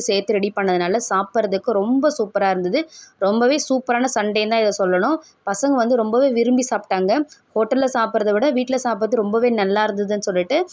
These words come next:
மிச்சம் வைக்காம சாப்பிட்ருந்தாங்க. பசங்களுடைய சந்தோஷத்துக்காக அவங்களுக்கு பிடிச்ச மாதிரி சமைச்சு கொடுக்கறதே ஒரு பெரிய சந்தோஷம்தான். அதுவும் நம்ம சமைச்ச சாப்பாடு மீதம் வைக்காம சாப்பிடும்போது இன்னுமே திருப்தியா இருக்கும். ரொம்பவே சூப்பரான ஒரு சண்டே ஸ்பெஷல் நமக்கு வந்து ரெடி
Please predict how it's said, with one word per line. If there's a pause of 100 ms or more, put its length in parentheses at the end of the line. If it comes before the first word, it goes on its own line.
(320)
மிச்சம்
வைக்காம
சாப்பிட்ருந்தாங்க. (840)
பசங்களுடைய
சந்தோஷத்துக்காக (120)
அவங்களுக்கு
பிடிச்ச
மாதிரி
சமைச்சு
கொடுக்கறதே (120)
ஒரு
பெரிய (100)
சந்தோஷம்தான். (360)
அதுவும்
நம்ம
சமைச்ச
சாப்பாடு (160)
மீதம்
வைக்காம
சாப்பிடும்போது (120)
இன்னுமே (100)
திருப்தியா
இருக்கும். (400)
ரொம்பவே (140)
சூப்பரான (100)
ஒரு (160)
சண்டே
ஸ்பெஷல்
நமக்கு
வந்து
ரெடி